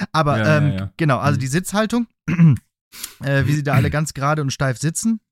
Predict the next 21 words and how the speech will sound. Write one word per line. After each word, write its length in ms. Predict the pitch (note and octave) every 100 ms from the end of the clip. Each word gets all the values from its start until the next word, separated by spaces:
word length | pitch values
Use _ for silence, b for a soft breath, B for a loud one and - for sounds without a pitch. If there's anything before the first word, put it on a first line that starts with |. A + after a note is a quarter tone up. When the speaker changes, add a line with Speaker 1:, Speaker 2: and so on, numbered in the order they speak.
| -
Speaker 1:
Gut, 200 | D#3 -
aber 160 | A#2
es 100 | G#2+
war 160 | A2 A#2
halt 140 | A#2+
auch 100 | G#2+
eine 120 | G#2 A2
Graduation. 580 | A2+ G#2+ G#2 C#3 D3+
Vielleicht 240 | D#3+ F#2+ F#2+
sitzt 240 | A2+ -
man 80 | D3+
in 80 | C3+
Amerika 400 | C3+ C#3+ C#3+ D3
in 80 | C3+
den 100 | A2
achtzigern 380 | B2+ - D3
einfach 240 | B2+ C#3 C#3
da 140 | C3+
so. 180 | C#3 G#3 _ B B B B B
Ähm, 300 | C3 C3+ C3
Speaker 2:
Ja. 240 | C3 A#2+